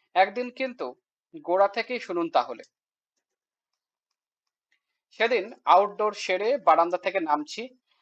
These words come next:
এক বৃদ্ধ মুসলমান গেট দিয়ে ঢুকলো। পিঠে প্রকাণ্ড একটা ঝুড়ি বাঁধা।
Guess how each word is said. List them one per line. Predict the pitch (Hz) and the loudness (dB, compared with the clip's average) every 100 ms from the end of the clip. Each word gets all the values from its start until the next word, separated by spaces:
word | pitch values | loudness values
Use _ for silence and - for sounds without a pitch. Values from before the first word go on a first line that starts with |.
| _ | _
এক | 156 175 | 0 0
বৃদ্ধ | 175 196 196 | -2 -6 -6
মুসলমান | 214 196 185 202 202 240 | -6 -4 -4 0 2 0
গেট | 170 165 160 | 0 -2 0
দিয়ে | 170 | -2
ঢুকলো। | 165 135 123 - _ _ _ _ _ | -2 -6 -14 -20 _ _ _ _ _
পিঠে | 226 262 | -4 -2
প্রকাণ্ড | 254 220 196 240 247 | -2 -2 2 2 2
একটা | 233 - 233 | 0 0 -2
ঝুড়ি | 247 - 180 185 | -4 -4 -6 0
বাঁধা। | 127 - | 0 -2